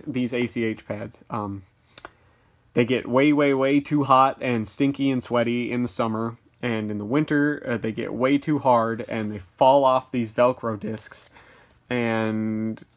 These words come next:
they're just really uncomfortable. They transfer too much shock into your head, I think, um,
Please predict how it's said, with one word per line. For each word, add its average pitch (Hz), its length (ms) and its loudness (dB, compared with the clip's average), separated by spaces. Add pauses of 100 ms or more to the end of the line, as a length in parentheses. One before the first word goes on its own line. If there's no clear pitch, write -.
(320)
they're 123 140 2
just 120 220 -4
really 131 380 0
uncomfortable. 120 760 -6
They 113 120 -6
transfer 131 480 -6
too 139 180 -4
much 120 200 -4
shock 147 380 -4
into 170 180 -2
your 170 160 -2
head, 165 200 -2
I 165 140 -4
think, 175 360 -6 (520)
um, 107 440 -6